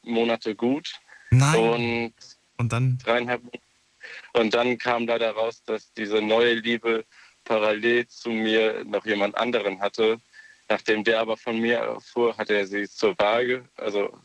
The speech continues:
Speaker 1: zur Wahl gezwungen und sie hat sich für ihn entschieden. Nun stand ich da.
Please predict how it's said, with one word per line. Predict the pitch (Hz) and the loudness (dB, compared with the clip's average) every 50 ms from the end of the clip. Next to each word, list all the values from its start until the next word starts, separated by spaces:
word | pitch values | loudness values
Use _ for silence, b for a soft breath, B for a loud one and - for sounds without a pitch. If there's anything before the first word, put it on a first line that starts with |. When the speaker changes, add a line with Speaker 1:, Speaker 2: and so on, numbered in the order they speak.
| - - _ _ _ _ _ _ | -20 -20 _ _ _ _ _ _
Speaker 1:
zur | _ - - 113 95 | _ -6 -4 -2 0
Wahl | - 107 113 123 127 | 2 2 2 2 0
gezwungen | 135 135 - - - 123 123 120 113 | -4 -8 -12 -10 -6 -4 -4 -4 -4
und | 110 107 | -6 -2
sie | 110 107 | -2 -2
hat | 101 - | -2 -4
sich | - - | -8 -12
für | - - - | -10 -8 -8
ihn | - 101 98 | -6 -4 -4
entschieden. | 95 90 - - - - - 95 92 - _ B B B B B B B B B B B B B _ - | -4 -6 -6 -6 -6 -4 -4 -4 -6 -6 _ B B B B B B B B B B B B B _ 4
Nun | 117 113 117 117 | 6 6 6 4
stand | - - - 120 110 110 - | 2 2 2 2 2 2 -2
ich | 110 - - | -4 -4 -2
da. | 92 92 98 | 0 0 0